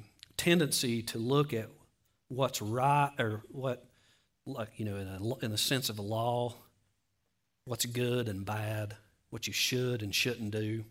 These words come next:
But Jesus says, "Trust me." That's what he says, "Trust me. Trust me to supply." Um, it, it may be this morning that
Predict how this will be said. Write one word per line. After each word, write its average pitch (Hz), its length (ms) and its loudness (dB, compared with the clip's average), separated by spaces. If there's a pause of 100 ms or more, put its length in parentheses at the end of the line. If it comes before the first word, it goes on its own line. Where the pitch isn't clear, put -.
(1900)
But 101 100 -12
Jesus 127 340 0
says, 107 560 0 (500)
"Trust 135 400 2
me." 117 400 0 (1600)
That's - 160 -6
what 131 120 -2
he 117 40 -2
says, 107 440 0
"Trust 135 340 2
me. 120 320 -2 (400)
Trust 151 260 2
me 160 140 6
to 151 80 4
supply." 101 640 0 (2000)
Um, 95 320 -10 (1080)
it, 123 160 -6 (120)
it 113 140 -4
may 131 220 4
be 120 500 2 (260)
this 117 200 -2
morning 117 400 0
that 107 320 -2